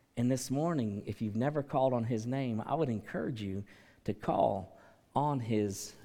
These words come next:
name. There are some that simply look at Jesus Christ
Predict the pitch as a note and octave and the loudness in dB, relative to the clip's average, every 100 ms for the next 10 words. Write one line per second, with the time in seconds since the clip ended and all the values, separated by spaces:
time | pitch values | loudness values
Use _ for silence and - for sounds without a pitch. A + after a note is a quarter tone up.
0 | - A2+ A#2+ G#2+ F#2 F2+ A#2+ D3 C3 - | -8 -2 0 0 -2 -2 2 2 2 -2
1 | E3+ E3+ A2+ F#2+ - - F#3+ - B2 C3+ | -2 0 -2 -4 -6 -4 -2 -2 0 0
2 | D#3 - G2 B2+ C#3+ A2+ G#2 - - F3+ | -2 -6 -4 -2 -2 -4 -8 -10 -6 -4
3 | F3 G2+ - | -4 -6 -10